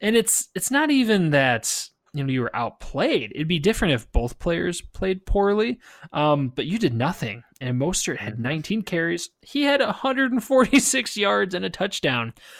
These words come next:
Speaker 1: He produced. You didn't. Tevin Coleman, the heck are you doing? You s-,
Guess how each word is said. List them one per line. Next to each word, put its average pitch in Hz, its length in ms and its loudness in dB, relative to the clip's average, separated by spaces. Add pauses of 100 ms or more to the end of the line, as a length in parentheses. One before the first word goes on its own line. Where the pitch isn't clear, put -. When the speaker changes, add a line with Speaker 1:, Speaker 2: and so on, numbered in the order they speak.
(220)
Speaker 1:
He 277 160 2
produced. 247 680 2 (100)
You 185 240 -2
didn't. 160 500 0 (680)
Tevin 269 280 -2
Coleman, 110 580 -2 (200)
the 101 100 -8
heck - 380 -10
are 185 40 -4
you 147 140 -4
doing? 117 500 -2 (340)
You 123 140 -2
s-, - 360 -8